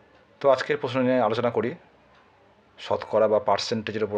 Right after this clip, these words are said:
অঙ্ক। প্রথম যে শর্তটা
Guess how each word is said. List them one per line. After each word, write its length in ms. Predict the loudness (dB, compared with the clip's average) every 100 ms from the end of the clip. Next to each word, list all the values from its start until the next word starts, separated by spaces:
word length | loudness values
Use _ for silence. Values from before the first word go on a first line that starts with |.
| -2
অঙ্ক। 140 | -4 -10 -12 _ _ _ _ _ _ _ _ _ _ _ _ _ _ _ _ _ _ _ _ _ _ _ _ -20 -20 -20 -20 _ -4
প্রথম 300 | -2 2 0 2
যে 120 | 0 0 -2 -6 -6
শর্তটা 420 | -4 -4 0 0